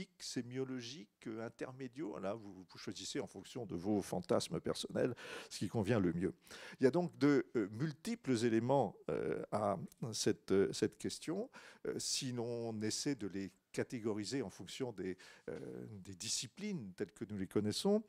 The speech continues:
eh bien, euh, les questions se posent dans le domaine de la médecine, par exemple. Qu'est-ce que la médecine ? C'est, euh, des femmes,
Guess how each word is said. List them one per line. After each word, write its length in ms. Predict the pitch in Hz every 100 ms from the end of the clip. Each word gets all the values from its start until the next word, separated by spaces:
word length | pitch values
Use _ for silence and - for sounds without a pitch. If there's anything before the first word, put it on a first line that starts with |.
| -
eh 300 | - - -
bien, 80 | 113
euh, 520 | 117 - - - 123 135
les 100 | -
questions 400 | 101 117 - 156
se 220 | - - 104
posent 420 | 113 131 139 98 92
dans 100 | 98
le 60 | 95
domaine 240 | 98 107
de 80 | 104
la 80 | 101
médecine, 560 | 165 - - 165 92
par 180 | - -
exemple. 320 | 80 - - -
Qu'est-ce 200 | 147 -
que 100 | -
la 100 | 104
médecine ? 400 | 107 - - 190
C'est, 400 | - - 139 147 -
euh, 160 | 101 104
des 80 | 104
femmes, 420 | - - 95 160